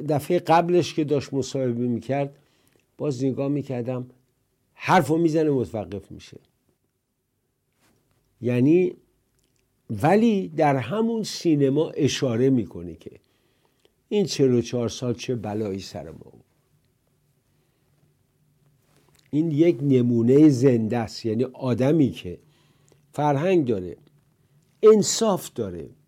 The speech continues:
داره جامعه رو می‌بینه. آخه شما الان بیایی مثلاً از قادری تعریف بکنی، از روح پرور، اینا نبض جامعه رو در دست داشتن.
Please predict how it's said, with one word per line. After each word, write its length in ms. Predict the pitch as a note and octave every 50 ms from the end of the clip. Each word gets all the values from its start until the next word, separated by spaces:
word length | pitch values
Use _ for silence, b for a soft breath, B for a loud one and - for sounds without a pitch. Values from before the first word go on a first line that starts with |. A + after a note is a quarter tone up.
| _ _ -
داره 240 | E3+ F#3+ G3 G3 F3+
جامعه 360 | D3+ E3+ F3 E3+ E3 D#3+ D#3
رو 220 | D#3+ E3 E3+ E3+
می‌بینه. 600 | E3 D#3+ D#3+ D#3+ D3 B2+ A#2+ A2 G#2 G2 E2+ C#2+ - _ _ _ _ _ _ _ _ _ _ _ _ _ _ _ _ _ _ _ _ _ _
آخه 140 | - C#3+ F#3+
شما 380 | E3+ - - F3 F3 F#3 - - -
الان 540 | - D#3+ D#3+ D3+ D3+ - - F3 F#3+ G3+
بیایی 200 | F3 F3+ D#3+ D3+
مثلاً 340 | C3+ C3+ C3+ C3 - D#3+ D3+
از 160 | D#3+ D#3 B2
قادری 720 | C3 - B2+ C3 C#3+ D3 C#3+ C#3 B2+ C#3+ C#3+ C#3+ D#3+ G#3+ G3+
تعریف 440 | - D#3+ D3+ C3+ C3 C3 B2 A#2+ - -
بکنی، 600 | C3 A2+ - - A#2+ A#2 B2+ D3+ F3 E3+ A#2+ - - _ _ _ _ _ _ _ _ _ _ _ _ _ _ -
از 200 | D#3 D#3 B2+ B2+
روح 300 | A#2+ A#2+ D3 C#3+ A#2 -
پرور، 720 | - - C3+ C3+ C3 B2 G#2+ A2 C#3+ E3 F3+ E3 C#3 - _ _ _ _ _ _ _ _ _ _ _ _ _ _ _ _ _ _ _ _ _ _ _ _ _ _ _ - _ _ _ _ _ _ _ _ _ _ _ _ _ _ _
اینا 240 | C3+ B2 B2 D3
نبض 380 | D#3 D#3 D#3 D3+ E3 D#3+ D#3+ D#3+
جامعه 500 | E3+ D#3 B2+ C3+ C3+ A#2+ A#2 B2+ A#2+ B2+
رو 80 | D3 D#3
در 240 | D3 C3+ B2+ A#2+
دست 460 | A2 F#2+ G2+ A#2 C3+ D3+ D3 - - -
داشتن. 500 | B2+ A2 G2+ - - - G2 F2 D#2+